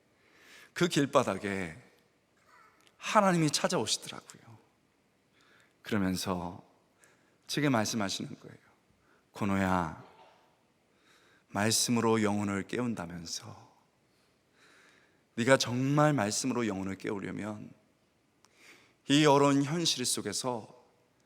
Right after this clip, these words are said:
말씀으로, 믿음으로 이겨나가는 모습을 보여줘야 돼.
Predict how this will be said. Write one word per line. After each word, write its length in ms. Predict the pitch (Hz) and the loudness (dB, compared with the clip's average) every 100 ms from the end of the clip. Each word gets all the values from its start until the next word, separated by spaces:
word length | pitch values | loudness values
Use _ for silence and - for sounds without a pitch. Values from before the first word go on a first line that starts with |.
| _ _ _ _ | _ _ _ _
말씀으로, 1200 | 117 139 143 - 180 160 139 90 - - - - | 0 2 2 0 2 6 4 4 -6 -20 -20 -10
믿음으로 840 | 110 127 139 127 127 117 90 - - - - - | -2 2 4 4 2 2 0 -8 -18 -20 -20 -10
이겨나가는 580 | - 113 117 101 101 107 110 | -4 -2 0 0 -2 -2 -2
모습을 580 | 98 - - 165 104 - _ _ _ _ _ _ _ _ _ _ _ _ - | -2 -6 -6 -6 -6 -10 _ _ _ _ _ _ _ _ _ _ _ _ -20
보여줘야 540 | - 95 90 - - | -12 -8 -4 -6 -8
돼. 140 | - | -16